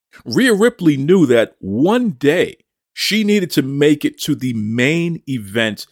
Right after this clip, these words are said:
at WrestleMania. Do you understand the challenges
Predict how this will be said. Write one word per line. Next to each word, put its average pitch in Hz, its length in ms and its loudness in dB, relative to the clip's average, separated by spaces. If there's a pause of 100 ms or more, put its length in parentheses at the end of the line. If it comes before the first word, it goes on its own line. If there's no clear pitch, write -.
(200)
at 104 180 -10
WrestleMania. 92 840 -6 (680)
Do 123 100 -6
you 233 280 -2 (100)
understand 208 1000 -4 (640)
the 147 80 -2
challenges - 1120 -4